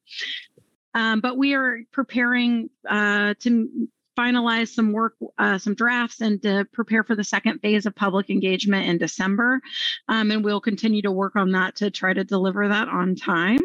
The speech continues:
And so, um, we will keep, be continuing to work on that.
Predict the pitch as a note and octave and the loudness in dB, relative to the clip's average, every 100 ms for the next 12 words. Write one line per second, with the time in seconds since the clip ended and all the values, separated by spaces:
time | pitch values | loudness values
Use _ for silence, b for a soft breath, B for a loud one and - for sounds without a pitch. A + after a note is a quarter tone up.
0 | G4+ - - A3+ A3 - B3 A3 G#3 - | -2 -8 -2 2 0 0 -2 0 -2 -4
1 | B B - G3+ G3 G3+ G#3+ G#3 G#3 G3+ | B B -4 0 0 0 -2 -2 0 0
2 | G3+ - - G3+ G3+ - G3+ G#3 F#3+ F3+ | -2 -4 0 0 0 -2 -2 0 0 0
3 | F3+ F#3 D#3 - E3+ F3 F3+ | -2 -2 -2 -2 -2 0 -2